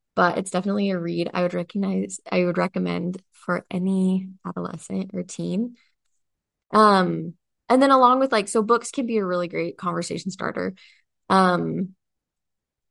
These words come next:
but then also we kind of talked a little bit about the modeling that we can do as parents. And so even, like, a challenge that you could <laughs> take on this week is, like,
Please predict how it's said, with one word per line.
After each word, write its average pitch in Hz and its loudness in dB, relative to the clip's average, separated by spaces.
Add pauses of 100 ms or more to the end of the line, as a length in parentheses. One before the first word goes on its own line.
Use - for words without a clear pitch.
(380)
but 214 4
then 220 4
also 277 4 (340)
we 214 -2
kind 196 -8
of 185 -8
talked 180 -12
a 180 -6
little 175 -4
bit 170 -4
about 165 0 (640)
the 202 4
modeling 185 0
that 175 -2
we 175 -2
can 180 -4
do 175 -4
as 175 -8
parents. 180 -8
And 190 -2
so 185 -2 (560)
even, 233 4
like, 254 4
a 202 2
challenge 185 2
that 180 0
you 185 -4
could 214 0
<laughs> - -12
take 220 -4
on 196 4
this 202 -6
week 165 -2
is, 170 -6
like, 143 -8